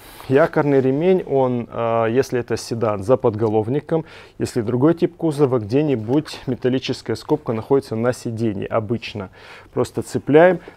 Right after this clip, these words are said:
натягиваем, прижимается, получается, кресло сверху, и тем самым мы правильно устанавливаем кресло. Всё, давайте представим, что я якорь застегнул, вам всё равно этого не видно, смысла нет его ставить.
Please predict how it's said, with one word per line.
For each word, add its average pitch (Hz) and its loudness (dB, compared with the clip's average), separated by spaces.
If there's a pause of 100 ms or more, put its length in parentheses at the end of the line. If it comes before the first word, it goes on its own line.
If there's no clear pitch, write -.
натягиваем, 147 4
прижимается, 117 0
получается, 107 -4
кресло 110 -4
сверху, 165 4 (960)
и 170 0
тем 120 -2
самым 156 2
мы 123 0 (400)
правильно 127 6
устанавливаем 123 2
кресло. 110 -2 (2250)
Всё, - -2
давайте 113 0
представим, 117 -6
что - -2
я 113 4
якорь 113 0
застегнул, 120 0
вам 113 -2
всё 123 -4
равно 120 2
этого 110 -4
не 120 0
видно, 156 0 (160)
смысла 160 -2
нет 151 2
его 143 -2
ставить. 131 2